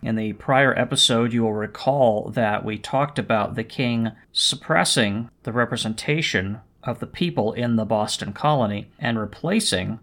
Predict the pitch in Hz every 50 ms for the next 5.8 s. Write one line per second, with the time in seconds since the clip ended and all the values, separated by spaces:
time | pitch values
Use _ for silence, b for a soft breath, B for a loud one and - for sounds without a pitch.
0 | _ _ - - - 120 113 113 - - 113 107 113 139 143 - - - _ _
1 | _ _ _ - 127 113 113 113 113 - 104 101 117 113 131 151 147 - 101 73
2 | 82 107 113 131 - _ _ _ _ - 123 120 - - 131 120 113 - - 104
3 | 98 92 95 101 - - - 131 131 120 - 90 82 - 98 95 95 - - -
4 | - 110 101 101 104 107 - - - - 139 131 127 123 113 - - - - 104
5 | 98 98 98 101 104 - - - 139 139 143 143 - - - b